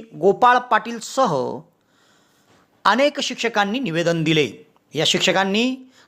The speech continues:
दोन हजार पाच पूर्वी नियुक्त कर्मचाऱ्यांना तातडीने जुनी पेन्शन योजना लागू करावी अशी मागणी केली आहे.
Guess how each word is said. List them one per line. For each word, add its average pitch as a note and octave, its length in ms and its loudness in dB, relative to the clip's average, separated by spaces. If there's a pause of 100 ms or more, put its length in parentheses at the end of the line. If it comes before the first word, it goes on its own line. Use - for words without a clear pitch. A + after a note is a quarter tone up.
दोन F3+ 180 2
हजार G#3 140 4
पाच A3 260 2
पूर्वी A3+ 280 -6
नियुक्त A3 320 -2 (960)
कर्मचाऱ्यांना A#3+ 960 0 (800)
तातडीने B3+ 500 2
जुनी A3+ 240 0
पेन्शन A3+ 360 2
योजना G#3 380 4
लागू F3+ 240 2
करावी F#3+ 520 2
अशी F#3+ 200 -4
मागणी F3+ 340 2
केली F#3+ 280 0
आहे. A3+ 420 4